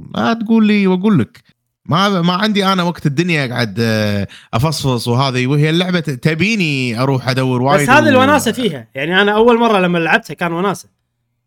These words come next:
Speaker 2: بس
Speaker 1: مم.
Speaker 2: مشكلتها إنه، مشكلة مو باللعبة، مشكلة فينا إحنا، عرفت؟ أنا، أنا، أوكي،
Speaker 1: أي.
Speaker 2: هولو نايت أحبها، بس مو كثركم،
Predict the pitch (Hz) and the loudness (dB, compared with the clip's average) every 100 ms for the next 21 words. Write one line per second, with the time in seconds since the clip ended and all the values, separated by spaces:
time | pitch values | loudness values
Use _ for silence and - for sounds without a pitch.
0 | _ 135 151 - 120 110 92 95 - _ | _ -8 -8 -4 -2 -2 -4 -12 -20 _
1 | _ _ _ _ - 143 - 214 262 294 | _ _ _ _ -16 -14 -4 -2 -2 -4
2 | 202 208 262 254 - _ _ _ _ _ | -4 -2 -2 -6 -14 _ _ _ _ _
3 | _ _ _ _ _ _ _ - 160 175 | _ _ _ _ _ _ _ -10 -4 0
4 | 180 180 175 - - - - - 190 190 | 2 2 0 -8 -14 -18 -18 -10 -6 -4
5 | 294 285 254 254 185 123 127 139 - 190 | 0 2 2 2 0 -2 -8 -6 -2 0
6 | 180 160 139 - 117 - 117 127 165 _ | 0 -4 -6 -12 -16 -16 -16 -14 -16 _
7 | _ - 151 175 226 233 226 220 - 170 | _ -10 -4 2 4 4 2 0 0 2
8 | 208 247 220 185 285 190 143 147 247 277 | 2 2 0 -2 -6 -4 -6 -6 -6 -6
9 | 202 185 - 107 | -6 -6 -8 -16